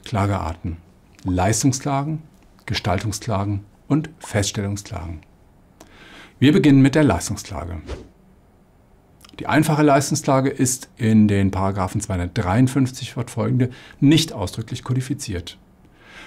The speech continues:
Trotzdem ist sie die mit Abstand häufigste Klageart. Mit der Leistungsklage begehrt der Kläger den Erlass eines Leistungsurteils, das einen staatlichen Leistungsbefehl enthält.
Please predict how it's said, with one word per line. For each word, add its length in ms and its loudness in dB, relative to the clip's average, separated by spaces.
Trotzdem 480 2
ist 320 -2
sie 280 6
die 260 2
mit 220 0
Abstand 560 -2
häufigste 480 -2
Klageart. 640 -8
Mit 120 -6
der 80 -4
Leistungsklage 640 2
begehrt 320 0
der 80 0
Kläger 360 2
den 160 2
Erlass 360 2
eines 320 -6
Leistungsurteils, 1080 -4
das 180 -2
einen 280 2
staatlichen 640 -2
Leistungsbefehl 720 -2
enthält. 520 -8